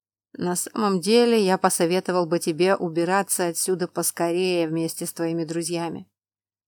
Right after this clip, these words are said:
Дом хорошо защищён, но и подземный огонь — сила непредсказуемая, и даже драконами толком не изученная. На твоём месте я не стал бы рисковать понапрасну». И был бы совершенно прав, в отличие от меня.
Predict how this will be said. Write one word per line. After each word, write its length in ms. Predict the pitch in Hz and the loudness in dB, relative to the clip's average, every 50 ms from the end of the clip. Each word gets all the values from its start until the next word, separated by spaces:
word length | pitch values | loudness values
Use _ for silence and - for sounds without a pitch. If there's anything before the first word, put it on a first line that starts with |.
| _ _ _ _ - | _ _ _ _ -12
Дом 340 | - 208 202 254 269 285 277 | -6 2 4 4 4 4 2
хорошо 480 | - 285 262 262 254 - - 277 277 254 | 2 2 2 2 2 0 0 -2 0 0
защищён, 680 | 254 247 - - 262 254 - - 311 302 262 202 180 | 0 -2 -2 -2 -2 -4 -2 0 2 2 2 2 2
но 140 | 175 175 175 | 0 -2 -2
и 100 | 175 170 | -2 -4
подземный 600 | 165 - 190 180 170 214 226 240 262 269 285 294 | -2 -2 -2 -2 0 0 0 0 2 2 2 2
огонь — 300 | 302 294 339 311 220 180 | 2 2 2 2 2 2
сила 280 | - - - 180 165 170 | 0 0 -2 0 0 0
непредсказуемая, 1040 | 170 170 160 - 165 165 - - - - 170 165 156 160 185 202 214 220 214 214 208 - _ _ _ _ _ _ | 0 0 -2 -4 -4 -6 -6 -6 -4 -2 -2 -2 0 -2 -2 -2 -2 -2 -4 -4 -6 -10 _ _ _ _ _ _
и 160 | - - 190 170 | -6 -4 -2 -2
даже 300 | 151 180 180 175 196 190 | 0 0 0 2 0 0
драконами 640 | 170 208 226 240 - - 294 320 294 233 196 175 165 | 0 2 0 0 0 0 0 0 2 2 2 2 0
толком 420 | - - 175 165 - - 165 160 | 0 2 0 0 0 0 0 0
не 120 | 165 170 170 | 0 0 0
изученная. 580 | 165 156 160 151 - - - - - - - _ _ _ _ _ _ _ _ _ _ _ _ _ _ - | -2 -2 -4 -4 -6 -8 -10 -10 -12 -14 -16 _ _ _ _ _ _ _ _ _ _ _ _ _ _ -14
На 60 | 185 | -10
твоём 320 | - - 185 185 196 202 196 | -2 0 2 2 4 4 4
месте 360 | 185 180 185 185 - - 196 | 2 2 2 0 0 0 0
я 120 | 185 185 | 0 2
не 100 | 185 190 | 0 0
стал 260 | 185 - - 254 233 | 0 0 2 2 2
бы 120 | 170 160 165 | 4 4 2
рисковать 420 | 165 160 - - 175 165 160 160 | 2 2 -2 0 0 0 0 -2
понапрасну». 720 | - - 160 160 156 - 160 156 151 151 - - 170 180 - _ _ _ _ _ _ _ _ _ _ _ _ _ _ _ _ _ _ _ _ _ _ _ _ _ _ _ - | -2 -4 -4 -4 -4 -4 -4 -4 -4 -4 -8 -10 -10 -14 -14 _ _ _ _ _ _ _ _ _ _ _ _ _ _ _ _ _ _ _ _ _ _ _ _ _ _ _ -6
И 140 | 277 302 | -4 -2
был 220 | 294 240 233 240 247 | -2 -2 0 0 0
бы 140 | 226 254 240 | 0 -2 -2
совершенно 580 | - - 220 214 202 - - 247 240 240 240 | -2 -6 -6 -6 -6 -6 -4 -4 -4 -4 -4
прав, 400 | - - 190 196 208 202 - - | -4 -4 -4 -4 -4 -6 -8 -6
в 60 | - | -4
отличие 460 | 190 185 - - 185 185 - - 190 175 | -4 -4 -4 -6 -8 -8 -6 -6 -8 -4
от 40 | |
меня. 400 | - 185 180 170 170 170 170 165 | -4 -4 -4 -4 -4 -6 -6 -8